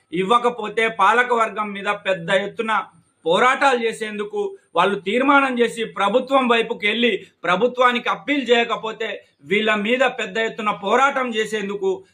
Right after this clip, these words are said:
సిద్ధమవుతామని చెప్పి, మీకు దమ్ముంటే నిజంగా కేవలం ఈ సమస్యలే కాదు, మీరు డబల్ బెడ్‌రూమ్ ఇండ్లకు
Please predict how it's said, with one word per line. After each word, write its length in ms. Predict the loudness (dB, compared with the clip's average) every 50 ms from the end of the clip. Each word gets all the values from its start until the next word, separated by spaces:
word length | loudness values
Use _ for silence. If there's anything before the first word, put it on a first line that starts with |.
| _ -20
సిద్ధమవుతామని 960 | -14 -6 -6 -4 0 2 2 4 4 2 2 2 2 -2 -2 -4 -6 -4 -4
చెప్పి, 440 | -4 -2 -2 -4 -4 -4 -10 -18 _ -10 -4
మీకు 260 | -2 -2 -2 -2 -4
దమ్ముంటే 760 | -2 0 0 0 0 0 0 0 2 0 0 0 -2 -6 -12 _ _ _ _ _ -12
నిజంగా 440 | -10 -8 -2 0 0 0 2 0 0
కేవలం 460 | 0 -2 -4 -4 0 2 2 2 2
ఈ 200 | 2 0 0 -2
సమస్యలే 580 | 0 2 2 2 2 0 -2 -2 0 0 0 -2
కాదు, 420 | 0 0 0 0 0 -2 -4 -4 -10 _ _ _ -4
మీరు 220 | -2 0 0 0 0
డబల్ 460 | 0 0 0 2 2 2 2 2 0
బెడ్‌రూమ్ 540 | 0 -2 -2 -2 -2 -6 -6 -6 -6 -6 -8 -10 -8
ఇండ్లకు 680 | -6 -4 -2 0 0 0 0 0 -2 -4 -4 -4 -6